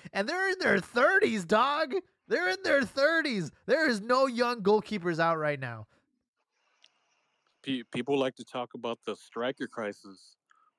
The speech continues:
Speaker 2: but Mexico hasn't been producing any good goalkeepers either.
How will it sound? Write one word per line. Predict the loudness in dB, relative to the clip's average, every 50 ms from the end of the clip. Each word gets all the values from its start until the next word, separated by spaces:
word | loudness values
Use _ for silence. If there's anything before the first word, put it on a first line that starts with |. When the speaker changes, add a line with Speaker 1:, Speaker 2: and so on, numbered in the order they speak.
| _ -6
Speaker 2:
but | -4 -2 0 0 0 -2 -2 -4 _ _ _ -12
Mexico | -10 -10 -10 -8 -10 -8 -4 -2 -2 0
hasn't | 0 0 -2 -2 -2
been | -2 -4 -4
producing | -6 -8 -4 -4 -4 -4 -4 -6 -6
any | -6 -6 -8
good | -6 -6 -6 -6 -2
goalkeepers | -2 -2 -2 -2 -4 -10 -10 -8 -8 -10 -10 -10
either. | -14 -12 -12 -12